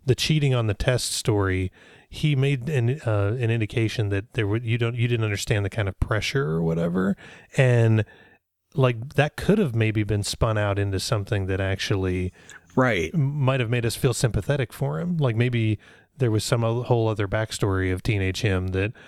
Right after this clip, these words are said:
Speaker 1: uh, that make him, made him feel like he had no choice but to cheat on this test. But we'll never know.
Speaker 2: Right.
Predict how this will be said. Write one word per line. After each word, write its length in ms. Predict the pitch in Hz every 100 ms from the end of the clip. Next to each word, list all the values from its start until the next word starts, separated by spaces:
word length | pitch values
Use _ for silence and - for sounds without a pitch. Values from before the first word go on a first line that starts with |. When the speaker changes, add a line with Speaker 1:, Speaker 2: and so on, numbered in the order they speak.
| - -
Speaker 1:
uh, 320 | - 101 95 101
that 180 | 117 110
make 200 | 104 101
him, 220 | 104 104
made 160 | 110 104
him 100 | 98
feel 160 | 113
like 120 | 98 92
he 120 | 101
had 120 | 95
no 100 | 95
choice 280 | - 104 -
but 120 | -
to 40 | -
cheat 220 | - 98
on 100 | 92
this 140 | 92
test. 420 | - 107 98 - - _ _ -
But 80 | 151
we'll 120 | 156
never 240 | 143 123
know. 320 | 131 101 123 - _ _ _ - - -
Speaker 2:
Right. 300 | 262 208